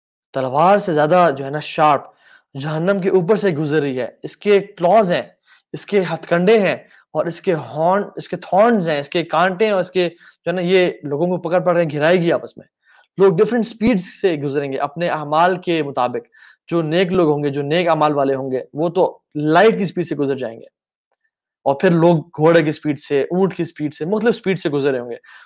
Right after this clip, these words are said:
कुछ लोग चल रहे होंगे, कुछ लोग बैठ के रींग रहे होंगे, कुछ लोग चलते होंगे फिर रुकते होंगे, कुछ लोग चलते होंगे फिर रुकते होंगे और कुछ लोग उसमें से कट के घिर जाएंगे। हर बंदे को लेकिन उसके ऊपर से गुजरना है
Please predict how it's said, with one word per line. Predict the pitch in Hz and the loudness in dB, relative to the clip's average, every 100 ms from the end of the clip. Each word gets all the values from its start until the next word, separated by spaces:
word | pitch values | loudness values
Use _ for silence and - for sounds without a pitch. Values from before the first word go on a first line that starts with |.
| _ | _
कुछ | 196 190 | 0 2
लोग | 202 202 | 2 2
चल | 208 208 | 4 4
रहे | 180 | 4
होंगे, | 170 147 | 0 -2
कुछ | 185 180 202 | -6 -4 2
लोग | 202 165 - _ _ _ _ - | 2 0 -14 _ _ _ _ -14
बैठ | 123 170 202 202 | -4 -2 -2 0
के | 202 | 2
रींग | 160 190 220 | 2 4 2
रहे | 185 | 2
होंगे, | 165 151 | 0 0
कुछ | 196 190 214 | -2 0 2
लोग | 202 - - _ _ | 2 0 -14 _ _
चलते | - 180 185 | -2 -2 0
होंगे | 226 220 | 0 0
फिर | 220 175 | -2 -4
रुकते | 156 170 | -2 -4
होंगे, | 147 139 | -6 -8
कुछ | 147 | -12
लोग | - - | -18 -8
चलते | 180 180 | -6 -6
होंगे | 190 | -6
फिर | 151 | -8
रुकते | 127 123 | -10 -12
होंगे | - - _ _ _ _ _ _ 131 | -14 -20 _ _ _ _ _ _ -10
और | |
कुछ | - 160 170 | -6 -4 -2
लोग | 151 | 0
उसमें | 147 151 | 0 -4
से | 156 | -4
कट | 156 160 160 | -2 -2 0
के | 185 190 - _ - _ - | 0 0 -6 _ -20 _ -6
घिर | 160 | -4
जाएंगे। | 135 113 90 - _ _ _ _ _ _ - | -2 -6 -10 -18 _ _ _ _ _ _ -8
हर | - 202 | -2 0
बंदे | 160 160 165 | 0 0 2
को | 156 | 2
लेकिन | 143 143 | -2 -4
उसके | 131 156 | -8 -4
ऊपर | 135 131 | -4 -6
से | - 139 - | -6 -6 -6
गुजरना | 123 117 117 123 | -10 -10 -10 -10
है | 113 113 | -12 -14